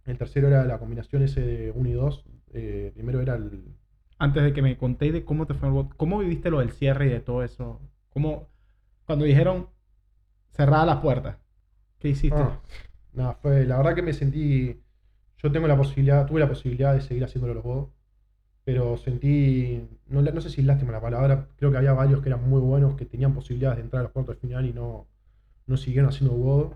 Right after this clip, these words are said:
Speaker 1: y la verdad que me dio pena pensar que, que, que no podían hacerlo y que, que tenían condiciones como para seguir y encarar una buena competencia. Eh, eso fue la,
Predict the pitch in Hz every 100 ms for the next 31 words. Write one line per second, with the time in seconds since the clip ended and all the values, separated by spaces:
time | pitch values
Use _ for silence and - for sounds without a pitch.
0 | - 117 113 123 131 120 127 127 - 143
1 | 156 139 123 131 131 127 113 110 101 -
2 | - _ _ 120 110 117 123 131 131 -
3 | 135 160 151 113 107 104 104 101 - 120
4 | 127 110 107 127 113 110 113 - 123 143
5 | - - _ _ _ _ 117 113 120 127
6 | 123 113 110 123 107 101 113 117 104 _
7 | _ _ _ _ _ _ - 127 120 120
8 | 139 139 165 147 135